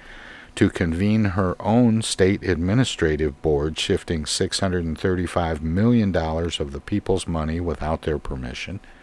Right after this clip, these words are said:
Whereas when the people refused to give the bureaucracies of Lansing an untenable forty-five cent gas tax increase,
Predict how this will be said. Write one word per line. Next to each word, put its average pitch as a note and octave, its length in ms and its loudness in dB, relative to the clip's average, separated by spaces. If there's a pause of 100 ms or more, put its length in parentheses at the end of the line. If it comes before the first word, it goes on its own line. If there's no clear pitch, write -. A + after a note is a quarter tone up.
(1040)
Whereas G2 640 6
when F2+ 220 0
the E2 80 -2
people A#2 380 4
refused F#2+ 560 2
to F#2 80 2
give F#2+ 260 2
the G2 100 -2
bureaucracies F2+ 1120 0
of D2+ 160 0
Lansing E2 760 0
an D#2 300 -6
untenable F#2+ 840 0
forty-five F#2 720 0
cent F2 440 -2
gas G2+ 380 2
tax D#2 420 -4
increase, D#2 680 -4